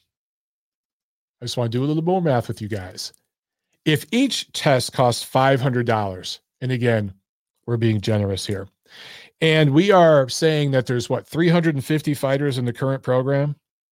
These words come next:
that if you tested everybody once, that's your budget, right? A hundred seventy-five grand, but you should really be testing them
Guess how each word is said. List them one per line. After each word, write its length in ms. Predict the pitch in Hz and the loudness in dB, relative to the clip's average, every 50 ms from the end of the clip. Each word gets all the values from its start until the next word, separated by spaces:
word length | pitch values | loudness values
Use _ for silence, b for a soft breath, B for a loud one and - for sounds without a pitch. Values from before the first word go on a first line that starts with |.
| _ _ _ _ _ _ _ _ _ _ _ _ _ _ _ _ _ _ _ _ _ _ _ _ _ _ _ _ _ _ _ _ _ _ _ _ _ _ _ _ _ _ _ _ _ - | _ _ _ _ _ _ _ _ _ _ _ _ _ _ _ _ _ _ _ _ _ _ _ _ _ _ _ _ _ _ _ _ _ _ _ _ _ _ _ _ _ _ _ _ _ -2
that 240 | 156 165 185 185 160 | 0 0 2 2 0
if 100 | 139 - | 0 0
you 120 | 208 220 | 0 0
tested 420 | - - 208 196 - - 160 147 - - | 2 0 0 0 2 0 -2 -2 0 0
everybody 500 | 165 170 160 180 170 151 156 151 147 131 | 0 2 2 2 2 4 4 4 2 2
once, 560 | 127 135 143 135 120 113 117 - - - - _ _ _ | 2 2 2 2 2 0 -4 -8 -10 -12 -16 _ _ _
that's 320 | - 135 135 139 135 - | -2 0 0 0 0 -2
your 60 | 139 127 | -4 -2
budget, 340 | 117 135 127 123 107 113 | 0 2 0 0 0 -2
right? 100 | 117 123 | -2 -2
A 60 | 127 113 | 0 0
hundred 320 | 139 151 156 160 156 131 | -2 -2 -2 -2 -4 -6
seventy-five 480 | - 156 143 127 131 117 143 131 123 117 | -4 -4 -4 -4 -4 -4 -2 -2 -2 -2
grand, 240 | 135 139 131 120 | -2 -4 -4 -2
but 80 | 107 143 | -4 -4
you 160 | 143 131 170 | -4 -4 -4
should 240 | 165 - 160 135 120 | -4 -4 -6 -8 -6
really 220 | 156 202 214 202 | -8 -6 -6 -6
be 100 | 151 151 | -6 -6
testing 480 | 151 - - - 156 160 - - 196 180 | -8 -6 -4 -4 -4 -4 -6 -8 -8 -6
them 320 | 175 175 180 180 180 175 | -4 -4 -4 -4 -6 -10